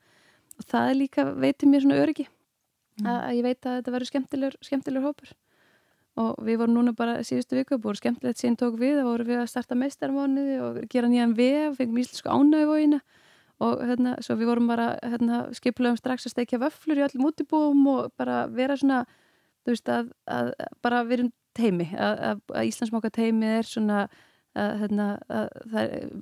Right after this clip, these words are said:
Speaker 1: bankastjórinn, hún var bara í útibúinu á Akureyri að steikja vöfflur, þú veist, að allir stjórnendur fóru að, að hjálpa stað og,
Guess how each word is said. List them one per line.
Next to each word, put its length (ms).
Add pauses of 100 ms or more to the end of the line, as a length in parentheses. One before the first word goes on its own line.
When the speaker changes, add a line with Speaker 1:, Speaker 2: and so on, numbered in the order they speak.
(140)
Speaker 1:
bankastjórinn, 540
hún 100
var 80
bara 160
í 80
útibúinu 320
á 80
Akureyri 300
að 20
steikja 240
vöfflur, 320
þú 80
veist, 160
að 140
allir 180
stjórnendur 400
fóru 320
að, 100 (120)
að 100
hjálpa 240
stað 460
og, 180